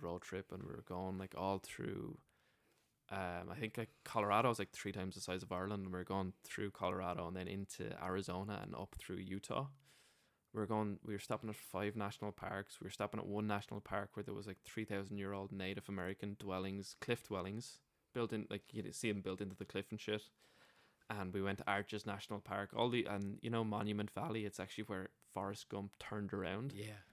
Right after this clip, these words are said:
Speaker 1: That really iconic red
Speaker 2: It's
Speaker 1: kind of
Speaker 2: amazing, like.
Speaker 1: Yeah. Um, extruding structures, but, um, it was, um, we were doing all this cool shit, like, in a, you know, <laughs> we're doing this road trip, and it's weird, like, for, we,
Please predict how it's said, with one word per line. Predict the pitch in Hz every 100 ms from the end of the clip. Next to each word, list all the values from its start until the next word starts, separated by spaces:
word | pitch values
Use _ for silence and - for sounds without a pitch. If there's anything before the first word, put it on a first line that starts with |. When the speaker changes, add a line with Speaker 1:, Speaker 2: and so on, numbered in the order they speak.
| -
Speaker 1:
That | 117
really | 107 110
iconic | 92 98 - 95 101
red | 101 95 95 98 98
Speaker 2:
It's | -
Speaker 1:
kind | 107 101
of |
Speaker 2:
amazing, | 98 104 151 95
like. | 90 -
Speaker 1:
Yeah. | 110 95 92 - _ - - - - - _ -
Um, | 98 95 95 95 92 - -
extruding | - - 101 101 98
structures, | - 95 - 127 120
but, | 104
um, | 92 90 87 87 - _ - - -
it | 107
was, | 101 98
um, | 92 90 90 87 - - - _ _ _ _ _ _ - - -
we | 127
were | 110
doing | 117 123
all | 107
this | 95
cool | - 110 104
shit, | - 107 107
like, | 101
in | 98
a, | 95 -
you | 110
know, | 101 107
<laughs> | - - - - - - - - - - - -
we're |
doing | 131 170
this | 170 139
road | 117
trip, | 117 131 113
and | 107
it's | -
weird, | 117 131 147
like, | 147 131
for, | 135 113 104 - - _
we, | 127 123 123